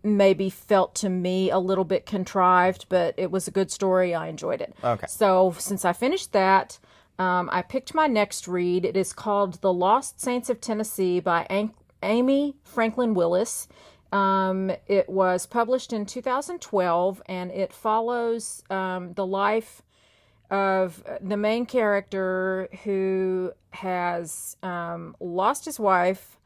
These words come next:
Speaker 1: lost his long, um, his twin brother, and, um, so far, I'm, I'm not very far in, but it's jumping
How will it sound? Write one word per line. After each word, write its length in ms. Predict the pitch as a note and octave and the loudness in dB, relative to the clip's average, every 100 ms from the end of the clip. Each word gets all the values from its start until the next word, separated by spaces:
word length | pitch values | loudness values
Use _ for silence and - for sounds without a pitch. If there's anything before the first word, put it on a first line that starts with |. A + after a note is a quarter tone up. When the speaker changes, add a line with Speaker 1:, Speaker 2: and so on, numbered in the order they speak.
| _ _ - | _ _ -12
Speaker 1:
lost 460 | F3 F#3 A#3 - - | -2 0 0 -2 -2
his 460 | B3+ A3+ G#3+ - - | 2 4 2 -6 -6
long, 480 | G3+ G3+ A3 A3 - _ F#3+ - | 0 2 2 0 -6 _ -14 -4
um, 300 | F#3+ F#3 F3 | -2 -2 -4
his 320 | G3 F#3 - _ - | -6 -6 -8 _ -12
twin 300 | - B3 B3+ | -2 0 2
brother, 560 | A3 E3+ D#3+ E3 G#3+ _ _ _ _ _ | 2 2 0 -2 -2 _ _ _ _ _
and, 720 | F#3+ F#3 F#3 F#3 F#3 F#3 F#3 - | -8 -4 -2 -4 -4 -6 -8 -10
um, 380 | F#3+ F#3 F#3 F#3+ - - | -4 -2 -2 -6 -12 -12
so 260 | - A3+ | -2 -2
far, 460 | A3 C#4+ C#4 A3+ G3+ | 0 2 4 6 4
I'm, 180 | F#3+ F#3+ | 2 -2
I'm 180 | G3+ G3 | 0 0
not 200 | A3+ F#3 | 0 0
very 200 | F#3 F3+ | -2 -4
far 260 | - F#3 E3+ | -4 -4 -4
in, 400 | F#3+ F#3 F3 E3 | -6 -6 -8 -8
but 160 | G3 | -6
it's 180 | D#3 - | -6 -10
jumping 600 | - B3 C#4 C#4+ B3 A#3+ | -4 -4 -2 -2 -4 -8